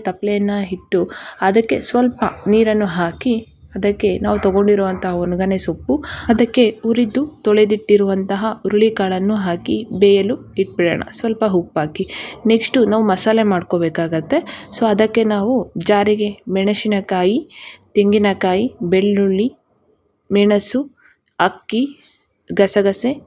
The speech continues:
ಹಾಕಿ ಸ್ವಲ್ಪ ನೀರನ್ನು ಹಾಕಿ ಈ ರೀತಿ ನಾವು ಪೇಸ್ಟನ್ನು ಮಾಡ್ಕೋಬೇಕಾಗತ್ತೆ. ತುಂಬ ಫೈನ್ ಪೇಸ್ಟನ್ನು ಮಾಡ್ಕೋಬೇಕಾಗತ್ತೆ. So ಮಾಡಿ ಇದನ್ನ ಸೈಡಲ್ಲಿ ಇಟ್ಕೊಂಡು ಬಿಡೋಣ. ಈಗ ನೋಡೋಣ ಸೊಪ್ಪು ಮತ್ತು ಕಾಳು ಬೆಂದಿದೆಯಾ ಅಂತ.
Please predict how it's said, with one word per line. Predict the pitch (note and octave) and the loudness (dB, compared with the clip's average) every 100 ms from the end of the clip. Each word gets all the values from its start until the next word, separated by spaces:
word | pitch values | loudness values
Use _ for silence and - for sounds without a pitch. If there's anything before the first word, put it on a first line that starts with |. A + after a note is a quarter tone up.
| _ _ _ - | _ _ _ -2
ಹಾಕಿ | G3 F#3+ C#4 A#3 A3+ _ - | -2 -2 -2 -2 -4 _ -2
ಸ್ವಲ್ಪ | B3+ B3 B3 | 0 2 4
ನೀರನ್ನು | G#3+ G#3 G3+ F#3+ | 4 2 0 -2
ಹಾಕಿ | F3+ C4+ B3+ - A3+ | -2 -4 -4 -4 -2
ಈ | A#3 | 2
ರೀತಿ | G#3 G#3 G#3 - | 0 0 -4 -4
ನಾವು | G#3 F#3+ F#3+ - | -2 0 0 2
ಪೇಸ್ಟನ್ನು | A3 A3 G3 G#3+ B3+ | 2 2 0 0 2
ಮಾಡ್ಕೋಬೇಕಾಗತ್ತೆ. | F3 - D#3 D#3 - E3+ - - - - _ _ _ - | 0 -2 -6 -6 -6 -8 -10 -12 -20 -20 _ _ _ -8
ತುಂಬ | A#3+ A#3+ D4 - _ _ _ _ _ _ _ _ | 0 2 2 -2 _ _ _ _ _ _ _ _
ಫೈನ್ | - A3 A3 A3 | -2 2 2 2
ಪೇಸ್ಟನ್ನು | G3+ G3+ G#3 A#3 D#4+ G3+ | 2 2 0 -2 -2 -2
ಮಾಡ್ಕೋಬೇಕಾಗತ್ತೆ. | F#3+ F#3+ E3+ E3 E3+ E3 D#3+ D#4 - - - - | 0 0 -2 -2 -4 -4 -2 -2 -4 -8 -14 -4
So | - A#3+ A#3 | 2 4 4
ಮಾಡಿ | G#3+ B3+ - | 2 0 0
ಇದನ್ನ | G3+ G#3+ A#3+ G#3 | -2 0 0 2
ಸೈಡಲ್ಲಿ | F#3+ F#3 F3+ | 2 2 0
ಇಟ್ಕೊಂಡು | F3 F3 E3+ | 0 -4 -2
ಬಿಡೋಣ. | E3 F3+ D4 - - - A3 | -4 -4 -4 -6 -18 -8 -2
ಈಗ | A3 A3 | 2 2
ನೋಡೋಣ | G#3+ A3 D4 D4 | 2 0 0 0
ಸೊಪ್ಪು | A3 G#3+ - A#3 | -2 -2 -2 2
ಮತ್ತು | A3 A3 A3 G3+ | 2 0 0 2
ಕಾಳು | F#3+ G#3 F#3 | 4 4 4
ಬೆಂದಿದೆಯಾ | F3+ F#3+ F#3+ F#3+ E3+ | 2 2 0 0 0
ಅಂತ. | F3+ | -4